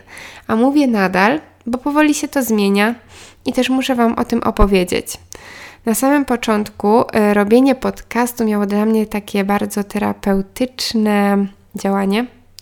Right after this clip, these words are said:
E, chciałam wyjść poza swoją strefę komfortu, rozwijać się, chciałam rozmawiać z ludźmi, ponieważ pandemia i mieszkanie w mieście bez innych studentów było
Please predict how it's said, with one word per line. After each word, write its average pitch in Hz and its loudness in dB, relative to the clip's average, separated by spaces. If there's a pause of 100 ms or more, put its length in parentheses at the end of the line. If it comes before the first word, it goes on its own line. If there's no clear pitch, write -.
(560)
E, 208 2
chciałam 233 2
wyjść 247 -2
poza 220 0
swoją 208 -2
strefę 202 -4
komfortu, 240 0
rozwijać 208 0
się, 208 -4
chciałam 196 -4
rozmawiać 190 -2
z - -8
ludźmi, 214 0
ponieważ 208 -4
pandemia 214 2 (580)
i 240 4
mieszkanie 233 4
w 214 -4
mieście 208 4 (180)
bez 208 -2
innych 208 0
studentów 202 0
było 202 4